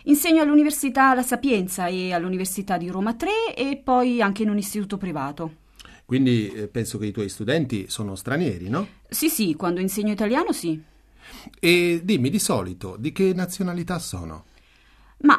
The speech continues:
Speaker 1: eh, la maggior parte è spagnoli, tedeschi, portoghesi. Ci sono francesi, belgi, olandesi, finlandesi, polacchi, a volte anche lituani, turchi. Nella classe che ho in questo momento, per esempio, che è una bella classe di livello intermedio alto,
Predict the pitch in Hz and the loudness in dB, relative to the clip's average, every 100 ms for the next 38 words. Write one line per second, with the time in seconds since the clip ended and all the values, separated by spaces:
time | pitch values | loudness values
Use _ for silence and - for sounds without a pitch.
0 | - 180 185 196 214 220 220 240 247 339 | 2 -2 0 2 2 2 2 6 6 6
1 | - 311 240 - 202 202 233 269 277 285 | 0 0 0 0 0 2 6 6 6 4
2 | 285 277 196 180 220 233 - - 240 202 | 2 2 -2 0 0 0 -4 -4 -4 -2
3 | 190 - 185 202 214 226 226 226 220 214 | -6 -4 -2 0 2 0 0 0 0 -2
4 | _ _ - - - - _ _ - 196 | _ _ -20 -20 -20 -20 _ _ -6 -2
5 | 190 - 185 185 233 226 226 226 170 180 | -2 -2 -2 0 2 2 2 -2 -2 -2
6 | 196 208 196 190 185 196 214 220 - 208 | 0 0 0 0 0 0 0 -2 -2 -4
7 | 208 - 214 180 180 190 208 226 226 196 | -6 -4 0 2 2 2 2 2 0 -4
8 | 190 185 196 - - 220 - _ _ - | 0 4 4 2 -4 -6 -6 _ _ -20
9 | - - 196 226 233 202 214 202 202 196 | -6 0 4 4 4 0 0 -4 0 4
10 | 190 214 220 202 226 226 233 240 233 - | 6 6 2 2 2 2 0 0 -2 -4
11 | _ - _ _ - 240 247 254 330 - | _ -20 _ _ 0 2 4 4 2 2
12 | 320 285 277 277 285 - 269 294 381 494 | 0 2 2 2 0 0 4 4 4 2
13 | - 214 208 240 277 214 208 190 196 180 | 0 0 2 2 2 0 0 0 2 2
14 | 214 220 220 214 214 226 202 208 202 208 | 2 2 2 0 0 -2 0 0 2 2
15 | 214 214 202 208 214 214 254 320 240 190 | 0 -2 -2 -2 2 4 4 2 -4 -6